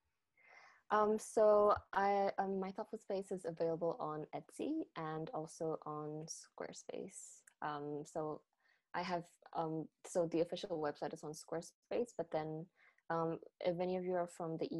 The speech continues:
U or the U K, um, you can only purchase your, um, purchase stickers through Etsy because there are some tax, um, taxes involved that I can't really process through Squarespace. But, um, yeah, um, I'd also like to mention that,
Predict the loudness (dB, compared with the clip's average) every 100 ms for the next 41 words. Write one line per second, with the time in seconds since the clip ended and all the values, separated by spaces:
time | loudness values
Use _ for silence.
0 | 0 0 -2 -4 -4 -2 -4 -4 -2 -2
1 | -2 -4 -6 -8 -10 -8 -6 -4 -6 -10
2 | _ _ _ _ -8 -6 -4 -4 -4 -6
3 | -8 -8 -6 -4 -2 -4 -6 -8 -6 -8
4 | -10 -14 -14 -8 -8 -6 -4 -2 -4 -6
5 | -6 -6 -6 -6 -8 -6 -8 -8 -10 -10
6 | -12 -14 -16 -18 -18 -20 _ _ _ _
7 | -6 -4 -4 -4 -6 -6 -6 -2 -4 -2
8 | -4 -4 -6 -8 -4 -4 -4 -10 -10 -12
9 | -8 -8 -8 -6 -8 -6 -6 -6 -4 -4
10 | -4 -8 -20 -20 -20 -20 _ -8 -4 -2
11 | 0 2 4 2 0 -2 0 0 -4 -4
12 | -4 -4 -6 -8 -6 -6 -6 -6 -6 -4
13 | -4 -4 -6